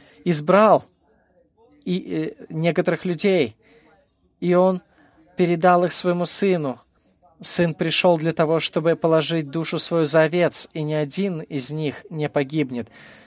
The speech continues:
Христос говорит: "Всё, что даёт мне Отец, ко мне придёт. И из того, что Он дал мне, я ничего не потерял и ничего не потеряю". Иисус Христос говорит:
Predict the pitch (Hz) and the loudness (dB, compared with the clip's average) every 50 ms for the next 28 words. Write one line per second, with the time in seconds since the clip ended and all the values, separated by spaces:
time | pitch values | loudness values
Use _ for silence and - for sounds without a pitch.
0 | _ _ _ _ - - 156 147 - - 175 165 139 139 156 160 160 156 143 - | _ _ _ _ -6 -4 -4 -2 0 2 2 2 2 2 2 4 4 4 2 0
1 | - - - 185 165 - - 175 156 165 165 - - - - - 160 160 165 160 | -4 -2 0 0 0 0 0 2 2 2 2 2 2 0 -2 -2 -4 -4 -2 -2
2 | 156 156 - 175 170 156 - - 165 156 156 156 151 - 160 165 156 170 180 165 | -2 0 2 0 0 0 2 0 0 0 0 -2 0 0 0 0 4 6 6 6
3 | 139 - - _ _ - - - - - - - 160 175 165 - - - 180 165 | 6 4 0 _ _ -20 -20 -20 -20 -10 -4 0 2 2 2 0 2 2 2 4
4 | 160 196 214 185 135 - - - - _ - - - - - - 185 160 - 180 | 6 6 4 4 4 0 -6 -16 -20 _ -8 -4 -4 0 2 2 2 4 4 2
5 | 175 170 160 151 170 165 165 175 175 180 180 175 175 175 - - - 156 175 170 | 0 0 2 4 6 6 6 6 4 0 -2 -4 -4 -4 -4 -6 -6 -2 -2 0
6 | 170 170 170 160 - - 180 170 180 180 175 175 160 - 175 - - 180 175 175 | 0 -2 -4 -4 -4 -2 0 0 0 0 -2 -2 -4 -4 -4 -2 -2 2 4 6
7 | 175 165 - - - 151 156 156 - - 156 156 156 151 - 135 120 - 185 175 | 6 6 6 4 -2 -6 -6 -4 -4 -4 -4 -4 -4 -4 -6 -6 -6 -4 -4 -2
8 | 180 170 156 135 117 101 - - - - - - - - 151 156 - 170 160 - | -2 0 0 0 -2 -4 -6 -12 -20 -20 -20 -20 -6 -4 -4 -2 -2 -2 -4 -4
9 | 180 160 - - 180 160 156 165 170 175 170 - | -6 -4 -2 0 0 0 2 2 4 4 4 2